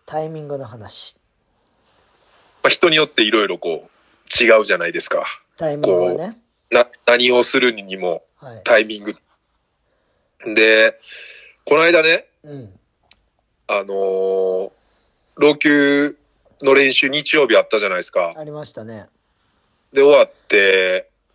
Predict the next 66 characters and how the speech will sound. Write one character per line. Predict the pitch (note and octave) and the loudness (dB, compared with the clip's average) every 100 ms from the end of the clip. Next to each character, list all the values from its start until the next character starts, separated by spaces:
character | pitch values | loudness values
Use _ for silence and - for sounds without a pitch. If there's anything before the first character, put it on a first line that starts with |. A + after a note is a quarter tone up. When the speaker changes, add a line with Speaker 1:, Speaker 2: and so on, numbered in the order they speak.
| _ | _
Speaker 2:
こ | - | -2
れ、 | G#2 G2 G2 | 0 2 2
脱 | F#2+ A#2 - | 4 2 2
も | G2 | -8
取 | - F#2+ | -4 -6
っ | |
て、 | _ - G#2 G2 | _ -2 0 2
バ | G#2+ A#2 | 4 2
イ | |
バ | G#2 F#2 | 2 0
イ | |
し | - | 0
た | |
じ | F#2+ | -4
ゃ | |
な | F2+ | -4
い | F2 | -6
で | |
す | - | -6
か。 | F#2+ E2+ _ _ | -6 -6 _ _
Speaker 1:
し | - | -16
ま | D#3 | -14
し | C#3+ - | -14 -16
た。 | F#2 - _ _ _ _ _ _ _ _ _ | -20 -20 _ _ _ _ _ _ _ _ _
Speaker 2:
で、 | E3+ | -4
僕、 | D3+ D3+ C#3 | -2 2 2
あ | |
の、 | G#2 | 2
天 | F#2+ D3 D3 | 0 0 0
芝 | - D#3 | 0 2
の | D#3 D#3+ | 2 2
イ | F3 | 2
ベ | F3+ | 0
ン | |
ト | F3 D#3+ | 0 -6
に | |
行 | E3 | -4
っ | |
て | - | -6
た | A#2+ | -6
ん | |
で | F#2 | -4
す | |
よ。 | G3+ | -2
Speaker 1:
あ | A3+ A#3 | -2 -2
ー、 | G3+ | -4
行 | |
っ | F#3+ - A3 | -4 -2 -2
て | G3+ | -2
た | D3 | -6
ね。 | G#2+ G#2 | -10 -18
Speaker 2:
ち | F#2+ - _ _ _ _ _ - | -20 -20 _ _ _ _ _ -2
ょ | G2+ | -2
ろ | |
っ。 | |
は | F2 | -2
い。 | _ | _
で、 | B2 | -6
そ | - G#3+ | 0 0
の | |
帰 | A3 - C#4 D4 | 0 4 4 4
り | D4 B3+ | -2 -10
道 | D#3 - | -10 -12
に、 | G#3 B3+ G#3 E3 | -8 -6 -8 -10
Speaker 1:
は | D3 | -14
い。 | A2+ | -14